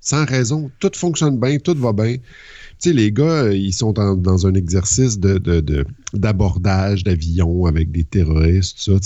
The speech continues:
sais. Puis il rentre là-dedans, puis il claire la place en vingt secondes. Puis là, il est en tabarouette, puis il dit, «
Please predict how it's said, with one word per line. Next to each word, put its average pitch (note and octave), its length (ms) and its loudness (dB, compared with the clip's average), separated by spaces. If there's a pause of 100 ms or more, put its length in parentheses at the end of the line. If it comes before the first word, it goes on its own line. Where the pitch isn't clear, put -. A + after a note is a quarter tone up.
sais. G#2+ 80 -4 (500)
Puis G#2+ 100 0
il G2 120 4
rentre D3+ 240 0
là-dedans, A#2 300 2
puis A2 140 0
il F#2+ 80 -2
claire D3 220 0
la G#2+ 120 0
place C3 260 0
en F2+ 140 2
vingt F2 240 0
secondes. F2+ 440 -2 (760)
Puis D#3 100 0
là, - 40 2
il B2+ 60 2
est G#2 140 -2
en G2+ 100 0
tabarouette, A#2 500 -2
puis G2 120 -6
il F#2+ 80 0
dit, « B2 320 -4